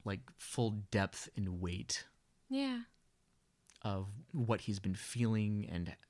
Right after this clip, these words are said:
Speaker 1: how his fear and how other people see him and how hard it is to grapple with how helpless he, he is.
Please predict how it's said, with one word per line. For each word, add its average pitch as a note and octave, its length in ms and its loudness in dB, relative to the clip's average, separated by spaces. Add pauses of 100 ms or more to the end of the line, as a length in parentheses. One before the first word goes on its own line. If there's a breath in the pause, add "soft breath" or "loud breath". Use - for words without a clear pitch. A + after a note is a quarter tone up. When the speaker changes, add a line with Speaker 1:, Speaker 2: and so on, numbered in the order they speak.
(100)
Speaker 1:
how - 360 -2
his G#2+ 320 -2
fear G2+ 580 2
and F2+ 140 0
how F#2+ 140 -2
other G2 180 -6
people - 260 -10
see G2+ 240 2
him G2 240 2
and G2 320 -4 (760 loud breath)
how G#2+ 200 4
hard G2 400 0
it - 20 -2
is F#2+ 120 -2
to - 80 -6
grapple F#2 460 2
with F#2 180 -2
how G2 480 0 (680)
helpless G#2 520 0
he, - 120 -8 (220)
he G#2 140 0
is. F#2 500 2